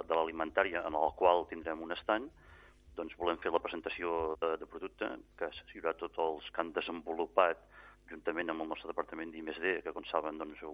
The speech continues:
ha desenvolupat el senyor Raül Carles, de la nostra organització, en I més D, juntament amb el C N T A de la, de la Rioja, el Centre Tecnològic de la Rioja, faran la presentació i màrqueting, evidentment, nostre,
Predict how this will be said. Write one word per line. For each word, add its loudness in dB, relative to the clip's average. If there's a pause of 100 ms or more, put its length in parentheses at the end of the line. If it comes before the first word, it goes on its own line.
ha 0
desenvolupat -4
el -10
senyor -6
Raül -2
Carles, 2 (720)
de -12
la -6
nostra -6
organització, -4
en -8
I -6
més -6
D, 2
juntament -2
amb -2
el -2
C -4
N -4
T -2
A 6
de 2
la, 0 (560)
de -6
la 2
Rioja, -2
el -10
Centre -6
Tecnològic -6
de -2
la -2
Rioja, -2 (400)
faran 4
la 4
presentació 0 (100)
i 0
màrqueting, 0
evidentment, -10
nostre, -8